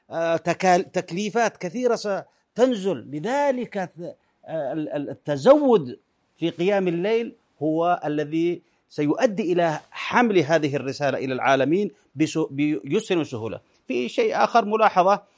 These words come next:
وهي هذه السور الثلاث نزلت، وسورة اقرأ، سورة المدثر، سورة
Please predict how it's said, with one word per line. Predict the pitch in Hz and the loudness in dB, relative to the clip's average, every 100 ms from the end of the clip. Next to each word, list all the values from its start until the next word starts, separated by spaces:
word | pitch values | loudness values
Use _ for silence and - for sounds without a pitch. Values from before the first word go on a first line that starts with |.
| _ _ - 175 | _ _ -8 2
وهي | 196 185 196 185 165 - _ _ _ - | 2 4 6 6 6 0 _ _ _ -4
هذه | 190 262 254 226 | 2 2 2 -2
السور | - 247 240 | -2 2 2
الثلاث | 220 - 208 214 185 | 2 0 2 2 2
نزلت، | 165 143 110 - - _ _ _ - 131 | 2 2 0 -2 -16 _ _ _ -20 -6
وسورة | 147 147 139 131 110 80 76 120 - 185 196 160 170 | 2 4 4 2 0 -4 -6 -8 -6 0 2 4 2
اقرأ، | 135 151 156 - - _ | -4 2 2 2 -2 _
سورة | - - 196 175 165 165 139 - | -10 -2 4 4 2 -2 -2 -2
المدثر، | 127 131 135 127 160 - 226 - | -4 -4 -2 0 0 0 -4 -4
سورة | - 180 160 143 | -6 -2 0 -2